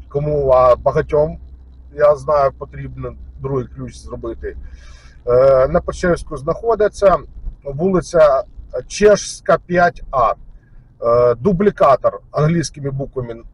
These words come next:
називається контора. Можете загуглити, дублікатор англи-, англійськими буквами. Е,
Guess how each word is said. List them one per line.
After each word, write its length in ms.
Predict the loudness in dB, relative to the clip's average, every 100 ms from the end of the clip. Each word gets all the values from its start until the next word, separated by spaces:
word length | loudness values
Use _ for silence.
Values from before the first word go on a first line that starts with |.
| -8
називається 720 | -6 -2 0 0 -4 -10 -14
контора. 500 | -14 -4 0 2 2 -2 -16 -20 -6
Можете 420 | 0 0 -2 -4 -2 -2
загуглити, 680 | -2 -4 -4 -4 -4 -4 -6 -8 -18 -20 _ -20 _ _ _ -8
дублікатор 840 | -6 -6 -6 0 0 0 -2 -6 -8
англи-, 360 | -4 -2 -2 -4
англійськими 580 | -2 -2 -6 -12 -12
буквами. 460 | -10 -10 -8 -6
Е, 60 | -6